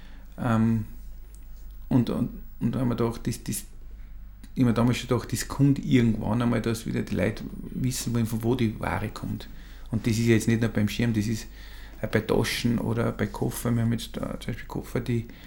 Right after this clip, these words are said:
in Deutschland produziert werden, oder das Material kommt von, aus Pinzgau, ne? Also, und, und wenn man das halt erklärt und dann, und dann sagt, „Ah ja, das ist ja eigentlich okay“, ne? Und der kostet dann nicht, jetzt nicht eine Unmenge, dann wird's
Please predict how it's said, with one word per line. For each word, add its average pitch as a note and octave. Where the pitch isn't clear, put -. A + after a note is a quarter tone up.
in A#2
Deutschland G#2+
produziert A#2
werden, G#2+
oder A2
das A2
Material G#2+
kommt A#2
von, -
aus -
Pinzgau, B2+
ne? A#2
Also, A#2
und, A#2
und B2+
wenn A2+
man A#2
das A#2+
halt -
erklärt A2+
und A2+
dann, A2+
und A2
dann A2
sagt, A2
„Ah G#2
ja, G2
das A2
ist A#2
ja A#2
eigentlich A2+
okay“, -
ne? -
Und G#2+
der G#2+
kostet B2+
dann B2
nicht, -
jetzt -
nicht A2+
eine A#2+
Unmenge, C3
dann A2+
wird's B2+